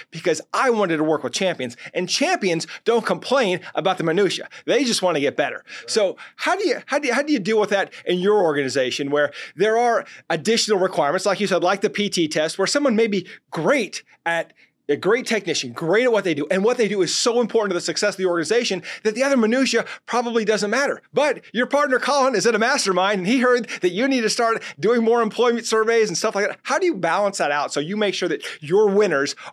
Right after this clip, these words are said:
Speaker 1: are doing the things that they came to your organization to do?
Speaker 2: Uh, it's, <sighs> I, I hate explaining it like this, but it's just,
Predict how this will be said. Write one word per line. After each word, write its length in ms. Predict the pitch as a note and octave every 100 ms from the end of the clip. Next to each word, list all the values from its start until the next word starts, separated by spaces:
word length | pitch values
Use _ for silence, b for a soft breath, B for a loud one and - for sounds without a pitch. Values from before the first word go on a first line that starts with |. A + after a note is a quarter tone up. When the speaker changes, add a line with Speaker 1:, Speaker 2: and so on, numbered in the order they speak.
| -
Speaker 1:
are 140 | D#3
doing 260 | D#3+ F#3 F#3
the 80 |
things 220 | E3+ F3 D3
that 60 |
they 120 | D3+
came 240 | D3+ D#3+ D3+
to 40 |
your 100 | C#3
organization 540 | C#3 C#3+ B2+ C3+ A#2 A#2+
to 80 | G#2+
do? 160 | A2 - -
Speaker 2:
Uh, 180 | D#3+ E3+
it's, 200 | F3+ -
<sighs> 20 |
I, 600 | - - - - - B2
I 60 | A#2
hate 260 | A#2+ C#3 C#3
explaining 320 | - - E3+
it 40 |
like 120 | B2
this, 160 | A2+ B2
but 140 | -
it's 260 | B2 B2+ -
just, 440 | - D3 - -